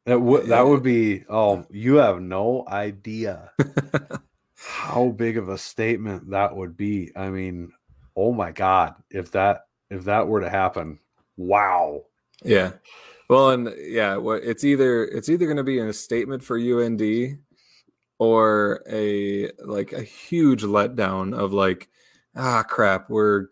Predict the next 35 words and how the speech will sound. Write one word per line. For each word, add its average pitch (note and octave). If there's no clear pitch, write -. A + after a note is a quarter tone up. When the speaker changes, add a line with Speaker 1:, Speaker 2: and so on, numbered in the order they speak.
Speaker 2:
we're A#2
good, A2
but A2
we're G#2+
just G2
not, F#2+
the, -
you F2
know, F#2+
we're F#2+
not G2
as G2
Speaker 1:
Not G#2+
Speaker 2:
good F#2+
Speaker 1:
quite F#2
Speaker 2:
as," F#2
Speaker 1:
there. G2
Speaker 2:
yeah, G2
not G2+
quite -
there. -
So, G#2+
yeah, -
uh, A#2
that's B2
a, A2
that's A2
a A2
huge G#2+
game G#2
to G2+
look G2
forward G2
to, G2
but C3+